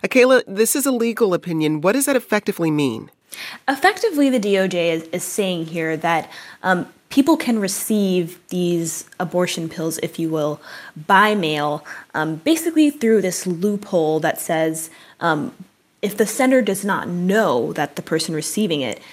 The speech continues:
Speaker 2: will use it illegally, then, um, that basically permits them to send it through the mail.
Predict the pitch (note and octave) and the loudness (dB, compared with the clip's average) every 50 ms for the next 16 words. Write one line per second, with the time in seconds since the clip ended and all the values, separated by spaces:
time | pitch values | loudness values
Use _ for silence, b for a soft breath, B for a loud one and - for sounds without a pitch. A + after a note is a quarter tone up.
0 | B B B - E3+ E3+ D#3 D#3 E3+ E3+ E3 E3+ C#3 A#2 D#3 D#3 D#3 D#3 D#3+ D#3 | B B B -2 0 0 0 2 2 0 2 2 2 2 2 0 0 0 0 0
1 | D#3 D3 C#3 D3 D3 C#3+ D3 C#3+ C#3 C#3+ C#3+ B B B B B B - B2 A#2 | 0 0 0 -2 -4 -4 -6 -6 -6 -6 -8 B B B B B B -6 -4 -4
2 | B2+ - - - D#3+ - - - - - G3+ F#3+ F#3+ - F3+ F#3 D#3 E3 - G3 | -4 -2 2 4 4 4 2 0 0 2 2 4 4 2 -2 -2 -2 -4 -4 -4
3 | F#3 E3 - - - E3 D3 D3 - - - - A3+ - - - F#3+ F3+ E3 D3+ | -4 -4 -4 -6 -6 -6 -6 -6 -8 -8 -8 -8 -8 -8 -8 -6 -6 -4 -4 -4
4 | D3+ - - - - D3 D3 - C3+ C3+ F#2+ E2 E2+ E2+ F2 C#3 - | -4 -6 -6 -8 -8 -8 -6 -6 -6 -8 -8 -8 -6 -6 -6 -8 -8